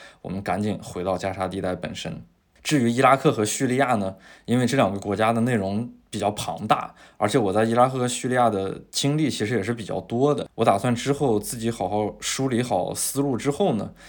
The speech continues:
再精心的制作那么几集，把伊拉克和叙利亚的内容好好说一下。我是在二零一九年去往的加沙地带，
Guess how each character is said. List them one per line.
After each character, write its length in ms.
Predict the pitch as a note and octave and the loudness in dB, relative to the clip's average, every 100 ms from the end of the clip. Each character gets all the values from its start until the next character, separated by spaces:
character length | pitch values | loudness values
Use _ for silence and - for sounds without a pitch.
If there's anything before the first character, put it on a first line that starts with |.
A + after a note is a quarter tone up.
| - - | -20 -2
再 420 | G#2 F#2+ F#2 - - _ | 2 2 0 -6 -12 _
精 220 | - A#2 | -2 0
心 180 | A2 A2 | 0 0
的 120 | G2+ | -2
制 240 | - A#2+ | -4 -6
作 180 | G#2+ G#2 | -2 -2
那 80 | F#2+ | -2
么 140 | G2 | -4
几 180 | G2+ F#2+ | -6 -6
集， 260 | F2 E2+ F#2+ | -8 -8 -6
把 160 | F2 | -4
伊 120 | F#2 G#2 | -2 2
拉 120 | G#2 | 2
克 140 | A2 | 0
和 100 | F#2+ | -4
叙 200 | F#2+ A#2 | -4 -2
利 60 | G#2+ | 2
亚 140 | A#2 | 4
的 100 | F#2+ | 2
内 120 | G2 | -2
容 160 | F#2 F#2 | -6 -6
好 160 | - - | -8 -6
好 140 | F#2+ | -6
说 340 | - - G2+ | -6 -2 0
一 20 | F2 | 0
下。 280 | F2 - - _ _ _ _ _ _ _ _ | -4 -12 -16 _ _ _ _ _ _ _ _
我 100 | A2+ | -2
是 160 | G#2+ E3+ | 2 4
在 160 | F3 | 4
二 220 | D#3+ F3+ C#3+ | 4 4 4
零 180 | C#3 | 2
一 80 | E3 | 2
九 240 | E3+ A2+ G2 | 0 0 0
年 340 | F#2 F#2 G2 | -4 -6 -6
去 220 | G#2+ - | -4 -2
往 220 | A#2+ F#2 | 0 0
的 80 | G2 | -4
加 180 | F#2 G2+ | -4 -2
沙 180 | G2+ G2 | 0 -2
地 140 | G2 | -2
带， 300 | F#2+ F#2+ - | -2 -2 -2